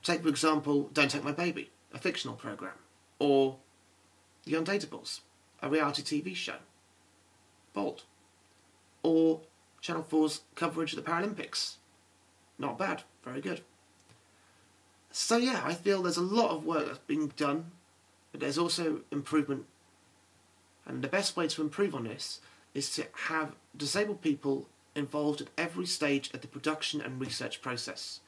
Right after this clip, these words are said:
not just as a box-ticking exercise. It's something that's embedded into the core of what Channel four can do.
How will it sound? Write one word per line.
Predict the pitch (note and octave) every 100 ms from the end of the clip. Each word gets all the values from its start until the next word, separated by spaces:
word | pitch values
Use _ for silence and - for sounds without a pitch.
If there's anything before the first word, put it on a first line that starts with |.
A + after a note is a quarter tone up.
| - - C3
not | D3+ E3+ -
just | D3 F#3 - -
as | C3 B2 A#2+ -
a |
box-ticking | C3+ C#3 - - A#2+ B2+
exercise. | A2+ - A#2 G2 - - - - - - -
It's | -
something | E3 E3 D#3+
that's | D3+ -
embedded | C#3 A#2+ - C#3+ C3+ G#2 -
into | B2+ A#2
the | A#2
core | - - B2 G#2+ - - - - -
of | B2 B2
what | A#2+ A2+ - - -
Channel | - C#3+ B2
four | A#2 A#2 A#2 A#2 -
can | B2+ A#2
do. | A#2 G#2